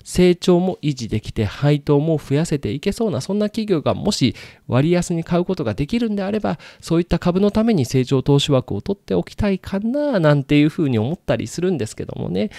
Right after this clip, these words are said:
でも投資っていうのはなかなか、えー、その配当狙いで逆に値下がりのリスクを負わなきゃいけないみたいなこともありえますから、まあ、慎重にちょっと考えていきたいなと思います。でも、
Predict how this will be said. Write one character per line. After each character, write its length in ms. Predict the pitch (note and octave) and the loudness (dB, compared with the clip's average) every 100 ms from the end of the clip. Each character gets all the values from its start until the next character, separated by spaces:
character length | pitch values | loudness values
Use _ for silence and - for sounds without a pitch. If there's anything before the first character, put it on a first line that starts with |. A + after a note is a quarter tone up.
| - - | -20 -6
で 80 | D#3 | -2
も 100 | D3 | -2
投 240 | C#3 D3+ D#3+ | -2 -2 -2
資 140 | - | -4
っ 20 | |
て 160 | - E3+ | -2 -2
い 40 | |
う 60 | D#3+ | -2
の 60 | |
は 180 | - C3 | -2 -4
な 200 | A#2 A2 | -2 -4
か 140 | - B2 | -2 -2
な 120 | C#3+ | -2
か、 220 | B2+ C3 - - A#2+ | -2 -4 -6 -12 -2
え 100 | C3 | 2
ー、 40 | B2+ | 2
そ 100 | C3 | 2
の 100 | A#2+ | 2
配 240 | C3+ C#3 | 2 2
当 180 | D3 D3 | 2 4
狙 280 | E3 D#3 B2 | 4 4 2
い 40 | |
で 340 | G#2+ G#2 F2+ G2 | 2 2 2 0
逆 300 | B2+ A#2 D3+ | -2 0 -2
に 220 | D3+ C#3+ | 0 2
値 120 | C3+ | 0
下 160 | B2+ C#3+ | 0 0
が 120 | C#3 | 2
り 160 | C3+ C3 | 0 2
の 240 | C3 C3 | 2 2
リ 100 | C3+ | 0
ス 100 | C3 | -2
ク 140 | - F#2 | -2 -2
を 160 | C#2 | 2
負 60 | G2 | 2
わ 80 | A#2 | 2
な 100 | A#2 | 0
き 80 | |
ゃ 40 | F#2+ | -4
い 40 | |
け 120 | - | -2
な 100 | G2 | 0
い 60 | G2 | 0
み 80 | F#2 | -2
た 80 | E2+ | -6
い 20 | |
な 100 | E2+ | -8
こ 80 | - | -8
と 100 | G#2 | -8
も 140 | F#2+ | -6
あ 60 | F2+ | -6
り 100 | A#2+ | -4
え 60 | |
ま 100 | C3 | -4
す 100 | D3 | -6
か 120 | G2+ | -4
ら、 60 | G#2 | -4
ま 400 | G#2 - - - | -4 -8 -10 -6
あ、 20 | |
慎 180 | - A2+ | -2 0
重 100 | G#2+ | 0
に 100 | G#2+ | -2
ち 100 | - | -4
ょ 40 | A#2 | -6
っ 20 | |
と 120 | F2+ | -6
考 280 | - G2 G2 | -4 -4 -4
え 40 | |
て 100 | F2+ | -4
い 20 | |
き 80 | D#2+ | -8
た 100 | - | -6
い 60 | D#2 | -4
な 120 | E2+ | -6
と 120 | - | -6
思 100 | E2 | -6
い 60 | D#2+ | -6
ま 80 | E2 | -8
す。 100 | - | -8
で 160 | F3 | -2
も、 220 | F#3+ E3+ | 0 0